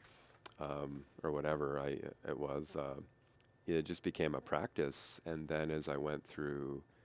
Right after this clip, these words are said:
seminary and, and, and, and into my first church and then here at Holy Cross, I mean,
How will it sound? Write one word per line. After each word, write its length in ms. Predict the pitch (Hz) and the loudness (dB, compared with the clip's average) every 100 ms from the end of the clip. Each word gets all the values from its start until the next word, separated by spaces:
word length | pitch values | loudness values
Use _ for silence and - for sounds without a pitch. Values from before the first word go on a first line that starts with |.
| - - - | -20 -20 -20
seminary 760 | - - 85 80 78 76 76 78 | -12 0 2 4 4 4 4 2
and, 300 | 71 71 69 | 0 -4 -6
and, 340 | - 71 69 71 | -4 -4 -6 -6
and, 180 | 71 69 - - | -6 -6 -10 -6
and 280 | 78 73 71 | -2 -2 -2
into 280 | 76 76 78 | -2 -2 -4
my 160 | 71 | -4
first 300 | 71 - 73 | -4 -4 -6
church 340 | - 87 82 - | 2 2 2 -2
and 80 | 76 | -4
then 100 | 73 | -4
here 180 | 78 | -2
at 60 | 76 | -2
Holy 180 | 71 69 | -2 -2
Cross, 360 | - 76 73 76 | 2 2 2 -4
I 40 | |
mean, 120 | 71 | -6